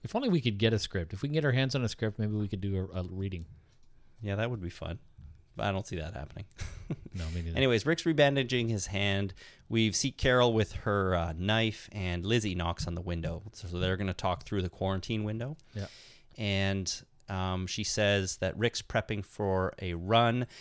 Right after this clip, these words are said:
Speaker 2: And what we see during the cold open now is kind of intercut, uh, or cut with Carol and Lizzie's conversation as a voiceover.
Speaker 1: Right.
Speaker 2: <clears throat> Um, they,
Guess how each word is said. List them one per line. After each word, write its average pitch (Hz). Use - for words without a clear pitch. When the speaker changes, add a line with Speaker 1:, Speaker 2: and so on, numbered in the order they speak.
Speaker 2:
And 101
what 135
we 185
see 170
during 156
the 131
cold 127
open 117
now 95
is 101
kind 101
of 92
intercut, 120
uh, 92
or 95
cut -
with 104
Carol 110
and 98
Lizzie's 101
conversation 92
as 80
a 78
voiceover. 80
Speaker 1:
Right. 80
Speaker 2:
<clears throat> -
Um, 87
they, 107